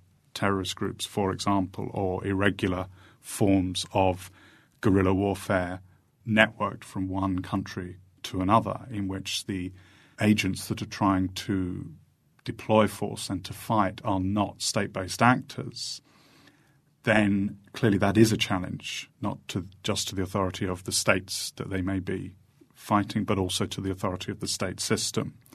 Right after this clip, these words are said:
So that if that kind of non-state form of violent activity were to extend, that would be a challenge to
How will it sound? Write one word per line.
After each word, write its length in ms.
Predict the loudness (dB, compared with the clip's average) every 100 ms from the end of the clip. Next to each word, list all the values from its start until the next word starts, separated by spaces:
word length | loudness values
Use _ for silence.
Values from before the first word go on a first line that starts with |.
| -20 -20 -20 -20 _ -16
So 120 | -10
that 140 | -8 -10
if 180 | -12 -8
that 240 | -8 -8
kind 220 | -8 -6
of 240 | -6 -8 -6
non-state 680 | -2 2 2 0 -2 -6 -8
form 240 | -8 -6
of 240 | -8 -10 -20 -16
violent 640 | -14 0 6 8 6 2
activity 680 | -4 -6 -4 -4 -4 -6 -8 -14 _ _ _ _ _ _ -4
were 240 | 0 0
to 160 | 0 -6
extend, 460 | -4 4 6 6
that 160 | 4 4
would 280 | 8 6 8
be 80 | 2
a 80 |
challenge 600 | 2 0 0 -2 -8 -8 -4
to 480 | -2 -2 -2 -8